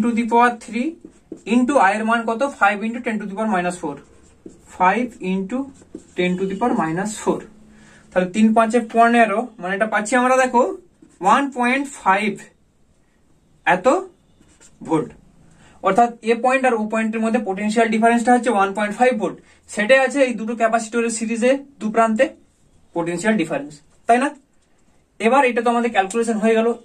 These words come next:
এবার আমাদের কাজ হচ্ছে এ point আর সি পয়েন্টের মধ্যে potential difference বের করা, ঠিক আছে? তো আমরা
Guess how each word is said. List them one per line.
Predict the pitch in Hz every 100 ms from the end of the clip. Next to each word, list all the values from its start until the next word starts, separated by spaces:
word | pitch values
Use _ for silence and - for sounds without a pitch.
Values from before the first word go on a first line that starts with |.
| 214
এবার | 285 294
আমাদের | 285 277 - 208
কাজ | 233 214
হচ্ছে | 226 226 208 214 302 - _ _ _ _ 214
এ | 254 240
point | 254 277 247
আর | 240 -
সি | - 220 220
পয়েন্টের | 214 214 214
মধ্যে | 214 - 170
potential | 160 170 196 190
difference | 180 202 233 185
বের | 170 143
করা, | 131 - - _ -
ঠিক | 247
আছে? | 214 - _ _ _ -
তো | 220
আমরা | 226